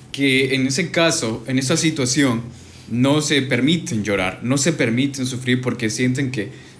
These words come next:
están siendo débiles, están siendo, este, afectados de alguna manera o que pierden cierta,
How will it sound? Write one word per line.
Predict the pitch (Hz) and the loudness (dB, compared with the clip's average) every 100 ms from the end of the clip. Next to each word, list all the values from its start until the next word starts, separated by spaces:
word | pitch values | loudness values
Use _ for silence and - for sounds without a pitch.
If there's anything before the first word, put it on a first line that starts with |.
| - | -12
están | - 127 139 139 | -6 -2 0 2
siendo | 139 131 127 | 2 2 2
débiles, | 131 151 143 143 143 139 - | 4 4 6 6 4 2 -4
están | 120 - 123 120 | -8 -2 -2 0
siendo, | 123 123 123 123 120 123 - - - - - | 2 2 4 4 4 4 -2 -14 -18 -20 -14
este, | 107 110 104 - 107 104 | -4 -4 -4 -2 0 0
afectados | 113 120 127 131 127 | 0 0 -2 2 2
de | 127 | 4
alguna | 123 127 | 4 4
manera | 127 127 139 135 | 4 4 2 0
o | 135 | 0
que | 123 | 0
pierden | - 147 151 131 | 2 0 2 0
cierta, | 127 131 143 151 147 151 | 2 2 2 2 0 -2